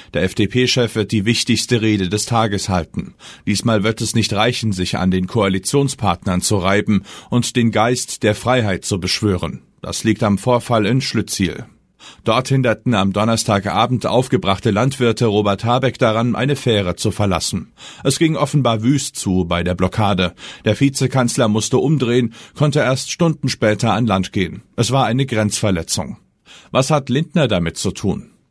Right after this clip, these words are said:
Wenn nicht alles täuscht, sind wir gerade Zeugen einer gesellschaftlichen Verrohung. Dazu hat auch diese Regierung beigetragen. Wenn schon drei Koalitionspartner aufeinander einhacken,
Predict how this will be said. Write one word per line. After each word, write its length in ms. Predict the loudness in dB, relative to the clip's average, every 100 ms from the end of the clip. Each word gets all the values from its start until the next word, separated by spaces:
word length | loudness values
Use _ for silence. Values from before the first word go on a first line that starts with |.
| -4
Wenn 140 | 0
nicht 180 | 0 0
alles 300 | 0 0 0
täuscht, 340 | 0 0 0 0
sind 180 | 0
wir 120 | 2 2
gerade 340 | 2 2 0
Zeugen 420 | 0 0 2 0
einer 300 | 0 0 2
gesellschaftlichen 840 | 2 2 2 2 0 0 -2 0
Verrohung. 580 | 0 2 2 2 2 -2 -8 -20 -12 -4
Dazu 340 | -2 0 2
hat 180 | 2 0
auch 200 | -2 2
diese 280 | 0 2 0
Regierung 460 | 0 0 2 2
beigetragen. 720 | 2 0 -2 0 -2 -2 -8 _ _ -20 -10 0
Wenn 120 | 0
schon 200 | 2 2
drei 200 | 2 0
Koalitionspartner 1120 | 0 0 0 -2 -2 -2 0 0 0 2 0 0
aufeinander 540 | 0 2 2 2 2
einhacken, 600 | 2 2 0 0 0 -2